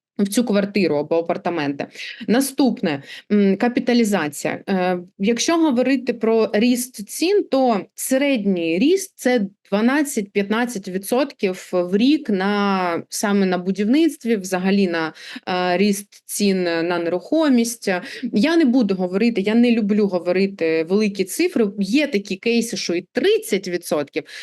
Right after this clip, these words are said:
Ну, як то кажуть, хай я лучше, е, трішки занижу, потім буде більше, і мій інвестор буде, ем,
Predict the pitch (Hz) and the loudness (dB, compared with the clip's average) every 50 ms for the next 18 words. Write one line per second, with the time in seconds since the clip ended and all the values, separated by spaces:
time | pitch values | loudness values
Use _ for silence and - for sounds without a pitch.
0 | - - - 262 330 302 - - _ _ - 208 208 247 254 247 - 226 220 233 | -6 -2 2 2 2 2 0 -4 _ _ -6 -2 -2 -2 -2 -2 -2 -2 0 2
1 | 233 240 214 208 202 - - 240 226 208 202 202 202 226 220 208 - - - 175 | 2 2 0 -2 -2 -2 0 0 2 2 2 2 2 2 0 -2 -4 -4 -4 -4
2 | 170 170 - - - - - - 185 180 180 180 180 180 175 175 175 - 226 262 | -4 -4 -8 -12 -16 -8 -4 -2 0 0 2 2 2 2 0 0 0 0 0 0
3 | 240 - - 220 196 190 214 226 240 254 254 233 208 208 202 202 202 196 202 202 | 0 0 -2 -2 0 2 4 4 4 4 4 4 2 0 0 -2 -2 0 2 2
4 | 202 196 196 196 214 190 190 220 220 214 202 - - 185 175 170 - - 196 196 | 2 2 0 0 0 0 2 2 2 0 0 0 0 0 0 0 0 2 4 4
5 | 190 185 190 196 208 208 202 202 196 214 285 285 - 226 202 202 202 240 233 202 | 4 4 4 4 4 4 4 4 4 2 2 0 0 0 2 2 4 4 4 4
6 | 269 240 214 240 - - - - - 427 339 - 214 220 208 202 196 196 190 196 | 2 2 0 -2 -4 -6 -8 -4 -2 -2 -2 0 0 -2 0 0 2 2 4 4
7 | 202 208 202 | 2 2 0